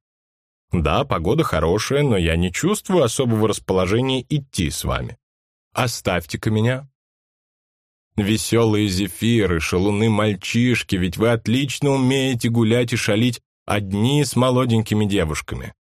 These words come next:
Да, да, я знаю, что никто не сумеет так соблазнительно обнять молодую девушку. Сначала она пытается как-нибудь увернуться от ваших ласк. Не тут-то было.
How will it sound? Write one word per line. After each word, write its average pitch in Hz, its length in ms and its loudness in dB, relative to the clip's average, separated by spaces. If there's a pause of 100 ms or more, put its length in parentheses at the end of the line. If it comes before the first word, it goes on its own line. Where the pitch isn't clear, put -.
(560)
Да, 110 480 2
да, 107 340 2
я 87 240 0
знаю, 101 460 0
что 101 180 -2
никто 87 380 0
не 143 120 0
сумеет 120 500 0
так 120 180 -2
соблазнительно 110 760 0
обнять 110 760 0
молодую 71 480 0
девушку. - 500 -10 (540)
Сначала 101 580 0
она 98 160 -2
пытается 98 540 -2
как-нибудь 90 580 -4 (240)
увернуться 104 1000 0
от 127 140 -4
ваших 127 420 0
ласк. 104 560 0 (480)
Не 82 260 0
тут-то 92 600 -2
было. 76 840 0